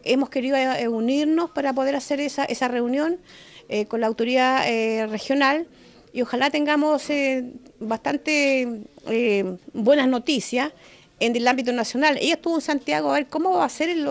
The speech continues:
este, el año dos mil diecinueve para la región de Aysén y sobre todo para nuestra comuna de Aysén, que nos preocupa enormemente, que nosotros sentimos al tiro el bajón de marzo. O sea,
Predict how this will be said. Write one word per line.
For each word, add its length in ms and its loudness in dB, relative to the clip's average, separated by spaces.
este, 240 -4
el 80 0
año 160 2
dos 100 0
mil 120 0
diecinueve 560 -2
para 220 2
la 180 4
región 360 -4
de 80 -2
Aysén 400 0
y 120 -4
sobre 260 -2
todo 200 -2
para 120 -2
nuestra 220 -4
comuna 280 -2
de 60 -2
Aysén, 340 -2
que 80 -8
nos 140 -4
preocupa 420 -6
enormemente, 720 -2
que 120 0
nosotros 440 -4
sentimos 540 -2
al 140 0
tiro 340 -4
el 80 0
bajón 560 0
de 80 -2
marzo. 320 -4
O 20 -6
sea, 160 -2